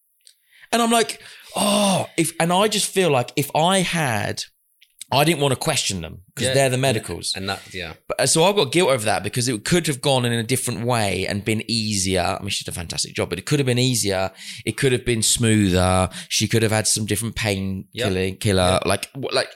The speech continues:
Speaker 1: I feel guilt because I didn't take that information that she was saying and say, "Medical experts, you need to listen to this.
Speaker 2: Yep.
Speaker 1: I'm asking you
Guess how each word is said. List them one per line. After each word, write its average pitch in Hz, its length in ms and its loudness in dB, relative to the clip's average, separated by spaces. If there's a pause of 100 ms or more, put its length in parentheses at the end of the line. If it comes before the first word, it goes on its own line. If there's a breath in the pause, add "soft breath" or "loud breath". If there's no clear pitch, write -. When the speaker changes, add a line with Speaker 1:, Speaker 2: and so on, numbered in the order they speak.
Speaker 1:
I 151 260 4
feel 143 340 0
guilt 120 500 2
because 107 200 -2
I 107 100 2 (160)
didn't 131 480 2 (640 loud breath)
take - 340 2
that 110 200 0
information 104 560 -2
that 107 60 -4
she 113 220 0
was 101 180 0
saying 92 640 0
and 98 180 0
say, 95 280 2 (840 loud breath)
"Medical 117 320 2
experts, 190 500 -2 (140 soft breath)
you 113 180 2
need 120 240 2
to 107 80 0
listen 104 420 0
to 95 120 -4
this. 104 420 -2
Speaker 2:
Yep. 113 180 -6 (340 loud breath)
Speaker 1:
I'm 98 200 0
asking 107 540 0
you 92 380 -2